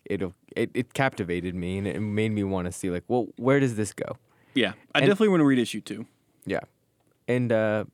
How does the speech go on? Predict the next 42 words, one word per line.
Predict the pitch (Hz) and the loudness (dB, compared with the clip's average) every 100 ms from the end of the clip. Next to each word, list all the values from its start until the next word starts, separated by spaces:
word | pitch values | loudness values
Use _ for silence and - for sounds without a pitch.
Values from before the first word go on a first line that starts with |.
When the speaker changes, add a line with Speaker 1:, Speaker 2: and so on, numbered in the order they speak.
| _ | _
Speaker 1:
kudos | 185 185 196 | 2 4 4
to | 185 | 4
Ablaze. | 151 143 113 98 | 4 6 2 2
This | 107 | 0
is | 135 | 2
our | 131 | 4
first | 139 131 - | 2 2 0
Ablaze | 113 113 120 | 0 2 2
comic | - 139 131 131 | 0 0 0 0
that | 127 | -2
we | 131 | 0
covered. | 139 127 131 127 - - 143 | -2 0 -2 -4 -10 -20 -12
You | - 120 | 0 2
may | 117 | 4
know | 117 113 113 | 4 4 4
them | 113 110 | 2 0
for | - 110 101 | -2 0 0
such | 101 110 | 0 -4
comics | - 113 104 101 - - | -2 -2 -2 -6 -8 -2
as | 104 95 90 | 0 -2 -6
Vampire | 71 87 92 104 104 120 104 | -12 -8 -2 -2 0 0 -2
State | - 107 - | -2 -4 0
Building. | 139 151 156 - - | 0 0 -4 -6 -2
Speaker 2:
Mm-hmm. | 123 117 156 - - - _ | 2 2 0 -4 -20 -20 _
Speaker 1:
Um, | 117 107 101 98 98 101 - _ | -2 0 0 0 -4 -8 -14 _
and, | 104 107 110 107 | -2 0 0 0
uh, | 110 107 104 104 - - | 0 0 -2 -4 -10 -2
yeah, | 147 143 - - | 0 0 -4 -10
this, | 110 120 - | -4 -4 0
if | 104 117 | -2 2
this | 156 | 2
is | 165 | 2
what | 151 135 | 0 2
they | 127 | 2
do, | 135 | 2
I | 104 | 2
think | 120 151 | 2 0
there's | 156 139 | 2 0
something | - 139 139 135 147 135 | 2 2 2 2 0 2
European | 135 131 - 139 139 | 2 0 0 0 2
about | 135 131 131 | 2 0 0
them. | 135 135 | -2 -2